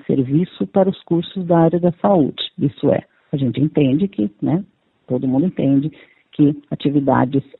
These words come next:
em serviço, atividades de estágio, elas não podem ser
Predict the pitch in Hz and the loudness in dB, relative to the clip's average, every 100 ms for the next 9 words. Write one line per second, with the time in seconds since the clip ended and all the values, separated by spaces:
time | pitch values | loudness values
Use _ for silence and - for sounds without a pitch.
0 | - 196 196 156 143 131 131 151 - 127 | 0 0 2 0 0 -2 -4 -6 -4 -4
1 | 120 117 131 139 165 170 - 147 143 147 | -2 -4 -6 -6 -4 -4 -2 0 2 0
2 | 185 185 131 135 160 151 127 147 165 - | -2 0 0 0 0 2 2 2 0 0
3 | 135 147 | -2 -2